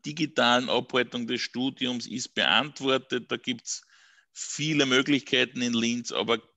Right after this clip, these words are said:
kein hundertprozentiges Studium digital. Äh, falls der Test erst im Herbst stattfindet, muss ich ja bereits andere Studiengänge Bescheid geben, ob ich dort studieren werde, et cetera. Auch das haben wir beantwortet. Wie sieht es eigentlich mit der Zulassung aus, wenn man sich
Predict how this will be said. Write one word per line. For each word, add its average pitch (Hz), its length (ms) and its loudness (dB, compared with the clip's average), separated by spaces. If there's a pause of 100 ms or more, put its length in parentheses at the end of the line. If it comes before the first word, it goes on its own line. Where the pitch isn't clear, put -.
kein 113 340 0
hundertprozentiges 110 920 -6
Studium 104 560 -6
digital. 110 760 0 (840)
Äh, 123 520 2
falls 117 380 0
der 127 160 -8
Test 127 320 2
erst 120 180 -2
im 117 100 -4
Herbst 120 260 0
stattfindet, 120 580 -2
muss 120 180 -8
ich 117 120 -12
ja 117 100 0
bereits 110 420 2
andere 113 460 0
Studiengänge 117 640 -4
Bescheid 107 560 0
geben, 120 200 -2
ob 113 140 -4
ich 107 120 -8
dort 113 220 -2
studieren 110 560 -4
werde, 107 260 0
et 104 160 -2
cetera. 120 560 0 (380)
Auch - 160 -8
das - 340 0
haben 127 160 0
wir 120 80 2
beantwortet. 110 840 0 (360)
Wie 113 120 -6
sieht 131 160 -6
es 127 120 -4
eigentlich 120 300 2
mit 120 160 -4
der 110 100 -8
Zulassung 123 600 0
aus, 107 240 -2
wenn 113 100 0
man 113 140 -4
sich 110 260 -6